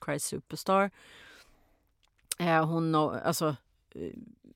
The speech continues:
tack vare att vi hade ett, eller fick så bra kontakt och gjorde ett så bra arbete ihop under Jesus Christ, så kommer vi jobba ihop i flera produktioner längre fram. Där vet jag att jag, jag kan släppa hela den bollen till henne.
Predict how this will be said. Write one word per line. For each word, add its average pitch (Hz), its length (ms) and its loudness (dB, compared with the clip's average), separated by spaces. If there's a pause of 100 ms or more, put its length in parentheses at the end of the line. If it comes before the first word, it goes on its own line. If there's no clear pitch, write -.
(480)
tack - 280 2
vare 165 240 6
att - 160 -2
vi 160 60 2
hade 151 280 0
ett, - 220 -6
eller 156 220 0
fick - 280 -4
så - 120 -4
bra 147 220 0
kontakt - 560 -4
och 147 200 0
gjorde 151 420 -2
ett 180 120 -2
så 147 100 -4
bra 143 360 2 (480)
arbete 165 540 4
ihop 143 420 -4
under 175 400 0
Jesus 147 360 -4
Christ, 156 360 2
så 151 220 -2 (240)
kommer 175 320 2
vi 143 160 0
jobba 151 360 0
ihop 147 320 -4
i 139 120 -4
flera 151 420 0 (220)
produktioner 151 520 0
längre 147 320 0
fram. 175 360 2 (460)
Där 185 160 4
vet 160 340 2
jag - 80 0
att - 120 -8
jag, 156 100 -8 (340)
jag 156 200 -2
kan 208 140 -2
släppa - 440 0
hela 170 300 6
den 131 220 -2
bollen 135 320 -4
till 139 120 -6
henne. 131 280 -4